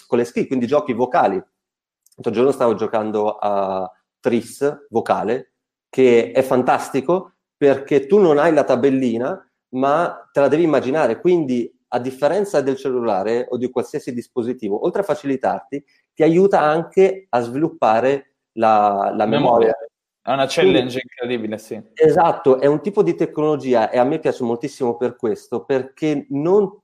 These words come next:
Speaker 1: ti, eh, non ti prende come il cellulare, che tu sei preso lì, cioè, lo sappiamo, ci piace tutti, è un'ottima opportunità, ha stravolto il business, però comunque da un certo punto di vista, eh, se mi devo immaginare,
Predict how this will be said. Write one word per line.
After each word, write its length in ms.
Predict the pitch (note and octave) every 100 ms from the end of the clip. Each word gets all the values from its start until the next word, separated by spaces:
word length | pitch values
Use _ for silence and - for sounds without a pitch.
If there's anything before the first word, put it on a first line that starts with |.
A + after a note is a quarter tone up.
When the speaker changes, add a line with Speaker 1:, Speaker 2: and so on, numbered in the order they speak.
| _
Speaker 1:
ti, 480 | E3 D#3 C#3 C3 - _ _
eh, 600 | - B2 A#2 A2 G#2+ G2+ - _
non 260 | C3+ G3+
ti 100 | G3+ -
prende 440 | C#3+ D3 A#2+ G#2+
come 260 | - A#2 G#2+
il 80 |
cellulare, 800 | - A2 G#2 G2+ A2 G2+ F#2+ F2+ _ _ _ _ _
che 180 | - B2
tu 120 | D3+
sei 300 | C#3 B2+ B2
preso 380 | - C3 B2+ B2
lì, 360 | A2+ C3 C#3 C3 - - _
cioè, 140 | - A2
lo 80 |
sappiamo, 440 | G#2+ C#3 D3+ A2+ G#2
ci 160 | A#2+ -
piace 280 | C3 C3+
tutti, 300 | C3 E3 E3
è 40 | B2+
un'ottima 340 | C3 B2+ B2+
opportunità, 960 | A2+ A#2 - A#2 A2+ C#3 C#3 - - _ _
ha 240 | A2 A2+ G#2+
stravolto 640 | - C3 A#2+ C3+ C3+ C3+
il 100 | A#2+
business, 500 | A2+ A#2 G2 B2+ C3+ -
però 240 | C#3 D3
comunque 480 | C#3 C3+ C#3 D3 C#3+
da 100 | B2
un 220 | B2 A#2
certo 340 | _ C#3 C3 A#2+
punto 280 | C#3 C#3 C3+
di 120 | D3+
vista, 480 | C3 C3 - D3+ - _ _ _ _
eh, 380 | - A2+ G#2+ G#2
se 200 | G2+ B2+
mi 140 | B2 B2+
devo 200 | D#3 E3
immaginare, 920 | D3 C#3 B2+ B2+ C#3 A#2 G2+ F#2+